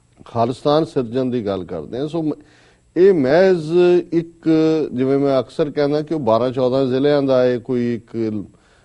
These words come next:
ਉਹ ਕੋਈ ਯੂਟੋਪੀਅਨ ਲੈਂਡ ਨਹੀਂ ਹੈ। ਉਹਦੇ 'ਚ ਸਾਡਾ ਮਕਸਦ ਇਹੀ ਹੈ ਕਿ ਸਾਰਾ ਢਾਂਚਾ ਜਿਹੜਾ ਹੈ, ਉਹ ਗੁਰੂ ਨਾਨਕ ਸਾਹਿਬ ਦੀ ਵਿਚਾਰਧਾਰਾ, ਗੁਰਮਤਿ ਦੇ ਉੱਤੇ,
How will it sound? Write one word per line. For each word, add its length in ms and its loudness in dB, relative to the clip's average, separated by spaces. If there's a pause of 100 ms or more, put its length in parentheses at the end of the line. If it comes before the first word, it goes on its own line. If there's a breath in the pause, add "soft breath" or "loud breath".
(120)
ਉਹ 100 -10
ਕੋਈ 180 -2
ਯੂਟੋਪੀਅਨ 640 0
ਲੈਂਡ 280 0
ਨਹੀਂ 320 -2
ਹੈ। 160 -4 (800 soft breath)
ਉਹਦੇ 200 6
'ਚ 80 -6
ਸਾਡਾ 380 0
ਮਕਸਦ 440 -2
ਇਹੀ 300 0
ਹੈ 160 2
ਕਿ 200 -6
ਸਾਰਾ 580 0
ਢਾਂਚਾ 520 2
ਜਿਹੜਾ 260 0
ਹੈ, 120 2
ਉਹ 140 0
ਗੁਰੂ 200 -4
ਨਾਨਕ 300 -2
ਸਾਹਿਬ 340 2
ਦੀ 100 -2
ਵਿਚਾਰਧਾਰਾ, 920 -4
ਗੁਰਮਤਿ 600 -2
ਦੇ 60 -2
ਉੱਤੇ, 500 -8